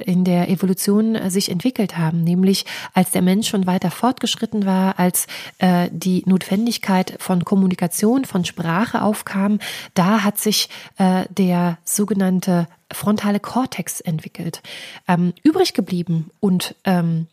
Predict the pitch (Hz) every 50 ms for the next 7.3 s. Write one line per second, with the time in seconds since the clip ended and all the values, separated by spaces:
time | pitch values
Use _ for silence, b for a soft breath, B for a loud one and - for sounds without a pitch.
0 | _ _ - - - 180 196 214 214 - 202 180 175 185 175 180 185 180 - -
1 | 196 170 - - _ 294 311 381 370 262 220 190 185 165 165 165 165 165 170 220
2 | 233 - B B B B B - 175 160 214 247 262 - - 220 202 220 226 220
3 | 202 B B B B B _ - 190 196 202 - - - _ _ - 180 202 214
4 | - - _ _ _ _ _ _ - - - 202 277 - - 175 147 - - _
5 | _ _ _ - 185 - - 175 160 160 160 151 160 - 185 175 - - - 165
6 | 147 160 160 160 156 156 - - 175 165 175 175 170 202 233 247 294 - - -
7 | 202 208 208 220 214